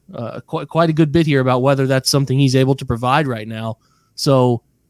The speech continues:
I don't love ever going into a game feeling really uncertain about what's going on at quarterback, Brad, but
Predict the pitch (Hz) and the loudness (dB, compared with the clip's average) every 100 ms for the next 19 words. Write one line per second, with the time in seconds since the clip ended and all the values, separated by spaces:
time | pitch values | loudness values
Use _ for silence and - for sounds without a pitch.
0 | _ _ - 135 170 139 143 156 131 143 | _ _ -6 0 -2 0 0 -2 -2 -4
1 | 165 151 151 147 156 151 139 131 139 147 | -4 -2 -2 0 -2 -2 -2 -2 -2 -2
2 | - 147 139 123 127 139 143 139 139 - | -2 -2 0 0 0 2 2 0 0 0
3 | 139 143 139 131 127 131 - 135 131 131 | 0 0 0 0 0 -4 -2 -2 0 -2
4 | - 135 151 123 117 117 117 131 127 | -2 0 2 0 -2 -2 -2 0 0